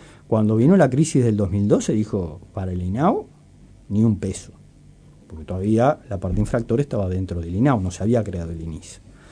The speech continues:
¿ya? Luego vino el primer gobierno del Frente Amplio, donde los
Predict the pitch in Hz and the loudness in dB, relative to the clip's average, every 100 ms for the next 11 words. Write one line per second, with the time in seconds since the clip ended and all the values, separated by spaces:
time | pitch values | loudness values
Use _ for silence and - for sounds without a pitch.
0 | - - - - 110 - - - - - | -20 -20 -20 -14 -12 -14 -20 -20 -20 -20
1 | - - 117 147 233 233 202 170 139 131 | -20 -4 6 10 10 10 10 8 8 8
2 | 151 135 139 135 123 139 139 160 190 254 | 8 8 8 8 6 4 4 6 6 6
3 | 294 349 359 131 113 104 107 104 | 4 4 6 6 4 2 2 0